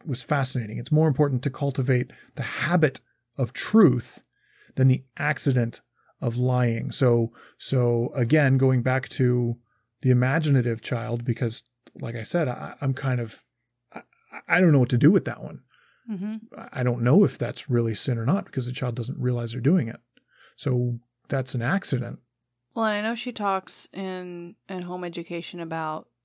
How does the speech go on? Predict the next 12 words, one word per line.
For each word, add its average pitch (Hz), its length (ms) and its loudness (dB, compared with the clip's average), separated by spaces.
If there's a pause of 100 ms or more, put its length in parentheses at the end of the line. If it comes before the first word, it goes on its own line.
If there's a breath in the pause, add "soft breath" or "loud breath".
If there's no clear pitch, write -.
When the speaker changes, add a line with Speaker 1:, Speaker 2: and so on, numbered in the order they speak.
(180)
Speaker 2:
the 170 380 -6
exaggeration. 160 1120 -10 (220)
Um, 170 560 -16
you 180 140 -10
know, 180 40 -6
the 180 80 -4
child 175 320 -4
that 160 100 -10
comes 170 220 -10
back 165 160 -8
and 175 100 -12
says, 160 220 -12